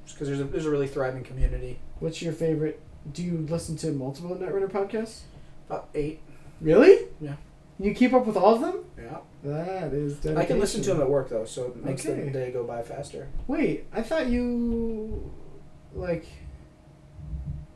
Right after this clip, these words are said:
Speaker 2: because remember before you were like, "I can't really listen to podcasts while I'm working because it'll distract me and I'll"
Speaker 1: Well, it was when I was doing orders, yeah, because it was, like, I had,
Speaker 2: Oh, okay.
Speaker 1: I was a completely different
Speaker 2: But now what
Speaker 1: ballgame.
Speaker 2: you're doing is, like, fluid and,
Speaker 1: It's,
Speaker 2: like
Speaker 1: uh, yeah, I'm able to take a look. I can, I'm like,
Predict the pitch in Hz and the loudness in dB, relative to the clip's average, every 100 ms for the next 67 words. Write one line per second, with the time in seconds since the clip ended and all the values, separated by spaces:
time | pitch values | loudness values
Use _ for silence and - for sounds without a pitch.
0 | - - - - 170 196 - 208 196 208 | -20 -20 -18 -16 -6 -6 0 0 2 2
1 | 233 196 180 175 196 202 175 165 151 165 | 2 -2 -4 2 4 4 4 2 0 -2
2 | 226 214 202 180 170 165 160 160 156 156 | -4 0 2 0 -4 -4 -2 -2 -2 -2
3 | 156 151 151 147 156 143 139 147 147 147 | -2 -2 -2 -4 -4 -6 -4 -4 -2 -4
4 | 143 - 160 156 156 151 143 139 135 131 | -6 -4 -2 -2 -4 -4 -4 -6 -6 6
5 | 175 156 180 170 160 160 151 139 147 196 | 10 10 10 8 4 2 2 2 2 2
6 | 131 113 156 151 123 131 135 135 127 - | 2 0 0 0 -4 -6 -4 -2 -2 -4
7 | 131 135 139 127 117 131 131 131 131 123 | -2 0 2 2 2 2 2 0 -2 -4
8 | - - - 143 131 135 160 165 131 180 | -8 -12 -6 -4 -2 0 2 4 4 4
9 | 160 156 160 156 147 139 131 - - 156 | 2 4 4 4 2 0 -2 -4 -6 2
10 | 151 151 147 143 131 123 160 160 143 139 | 4 4 2 0 0 0 2 4 6 4
11 | 143 143 135 139 147 143 135 139 143 135 | 2 0 0 -2 -2 -2 -2 -4 -6 -6
12 | 135 131 127 | -4 -4 -6